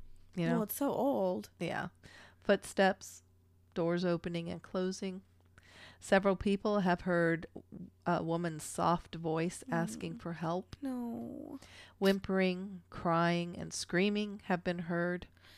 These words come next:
Speaker 1: And remember, I said now it's a correctional facility. Um,
Speaker 2: It's still?
Speaker 1: Yeah.
Speaker 2: Okay.
Speaker 1: So,
Speaker 2: It's
Speaker 1: yeah.
Speaker 2: a rehab facility?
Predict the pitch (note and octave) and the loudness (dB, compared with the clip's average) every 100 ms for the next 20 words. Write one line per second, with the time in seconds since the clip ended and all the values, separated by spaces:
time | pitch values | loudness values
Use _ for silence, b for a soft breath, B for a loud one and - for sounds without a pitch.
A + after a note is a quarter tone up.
0 | B B B B B B B B B F#3 | B B B B B B B B B 4
1 | E3+ D#3+ F3+ F#3+ G#3 G3 F#3+ - F3 E3+ | 4 2 0 6 6 8 6 6 4 6
2 | F#3+ F3+ F3+ F3 E3 E3 - F3 - F#3+ | 4 4 6 4 4 0 -4 -4 -4 -4
3 | - - G3 - F3+ - E3+ - - G3 | -4 -6 -6 -6 -8 -4 -4 -4 -4 -6
4 | - - _ _ - - F3+ D#3+ E3 D#3+ | -8 -20 _ _ -20 -2 2 4 4 0
5 | - - G3+ A3 G4+ - _ _ - E3+ | -8 -4 0 2 0 -4 _ _ -6 -6
6 | - - - - G3 G3+ A3 F3+ C#3+ D#3+ | -8 -20 -20 -14 -8 -6 -4 0 0 0
7 | C#3+ - - - F3+ D3+ G#3 G#3 A3 A3+ | -2 -4 -12 -10 0 2 2 0 -2 -2
8 | A3+ B3+ C4 C4 C4 C#4+ | -4 -8 -6 -6 -4 -6